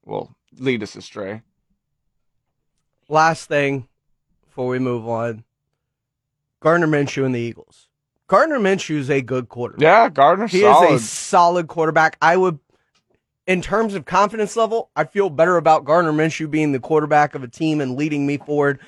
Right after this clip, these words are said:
Speaker 2: than I did Cooper Rush.
Speaker 1: Yeah.
Speaker 2: Right?
Speaker 1: I mean, Gardner Minshew, I think I heard that he has, like, a forty-four to eleven, uh, pick to touchdown ratio, and that's as good as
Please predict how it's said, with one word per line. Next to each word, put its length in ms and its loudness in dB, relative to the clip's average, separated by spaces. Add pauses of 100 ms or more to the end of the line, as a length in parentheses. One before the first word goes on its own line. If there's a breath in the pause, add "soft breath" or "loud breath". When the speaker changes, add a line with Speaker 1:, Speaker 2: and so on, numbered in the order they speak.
(140 soft breath)
Speaker 2:
than 160 0
I 140 2
did 260 -2
Cooper 320 -8
Rush. 500 -8 (220)
Speaker 1:
Yeah. 180 4
Speaker 2:
Right? 300 4
Speaker 1:
I 120 -4
mean, 240 0
Gardner 320 4
Minshew, 340 0
I 80 4
think 240 -4
I 260 4 (200)
heard 500 0
that 160 2
he 160 -2
has, 240 2
like, 180 0
a 80 2
forty-four 760 0
to 340 -8
eleven, 680 0 (1080)
uh, 220 4
pick 460 -6
to 480 -6
touchdown 500 0
ratio, 520 0
and 280 -2
that's 400 0 (640)
as 260 2
good 400 2
as 460 0